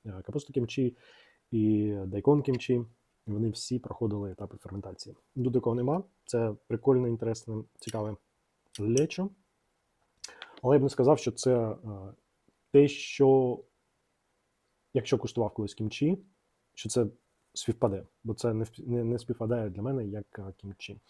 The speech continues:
Можливо, я не настільки добре знаюся на корейській кухні, але для мене,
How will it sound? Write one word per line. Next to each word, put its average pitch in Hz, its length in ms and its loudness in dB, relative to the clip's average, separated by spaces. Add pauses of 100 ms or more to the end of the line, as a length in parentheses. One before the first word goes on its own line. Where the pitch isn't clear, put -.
(640)
Можливо, 135 540 8
я 127 240 6
не 127 220 2
настільки 127 520 -2
добре 117 280 -2
знаюся 120 480 0
на 110 340 -6
корейській 110 560 -6 (1200)
кухні, 123 460 -4
але 113 420 0 (460)
для 113 340 -2
мене, 127 400 4